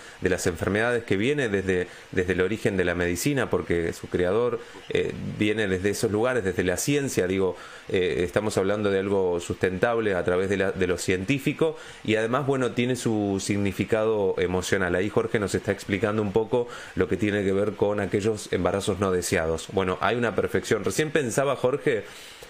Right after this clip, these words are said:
eh, en, en algunos mandamientos, si se quiere, ¿no? Como una tabla,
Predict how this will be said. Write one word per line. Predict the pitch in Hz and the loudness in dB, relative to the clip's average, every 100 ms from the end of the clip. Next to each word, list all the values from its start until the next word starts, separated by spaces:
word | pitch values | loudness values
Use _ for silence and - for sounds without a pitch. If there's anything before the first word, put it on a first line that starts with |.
| - | -2
eh, | 107 95 87 - 98 | 2 2 2 2 0
en, | 78 | 2
en | 90 98 | 2 2
algunos | 104 120 127 | 2 2 0
mandamientos, | 113 104 101 92 123 165 113 95 95 | 2 0 2 0 2 0 2 0 0
si | |
se | 95 92 | 0 0
quiere, | 117 123 | 2 0
¿no? | 107 123 | 0 0
Como | 117 98 | 0 0
una | 113 117 101 | 0 0 2
tabla, | 120 123 135 123 | 2 2 2 0